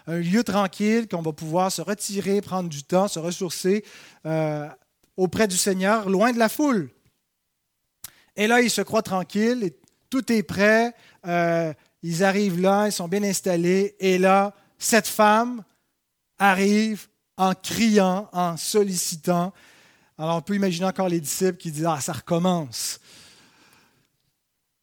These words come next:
Et le reste du texte, je l'ai divisé avec les quatre réponses que Jésus donne, les, les, les interactions avec la femme, avec les disciples,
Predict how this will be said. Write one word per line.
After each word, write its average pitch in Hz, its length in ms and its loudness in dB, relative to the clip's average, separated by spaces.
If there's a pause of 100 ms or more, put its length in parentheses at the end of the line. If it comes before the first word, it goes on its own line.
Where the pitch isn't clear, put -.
(120)
Et 190 160 4
le 196 100 2
reste 240 440 0
du 165 220 -4
texte, 226 320 0
je 175 40 -4
l'ai 185 80 -2
divisé 196 800 -2 (480)
avec 185 560 -2 (520)
les 180 120 -2
quatre 226 340 -2
réponses 180 560 -4
que 160 100 -10
Jésus 147 380 -10
donne, 135 440 -10
les, 147 240 -8 (100)
les, 151 400 -8 (420)
les 156 180 -4
interactions 202 540 0
avec 180 220 0
la 165 120 2
femme, 208 380 2
avec 165 220 -4
les 170 100 -6
disciples, 214 600 -4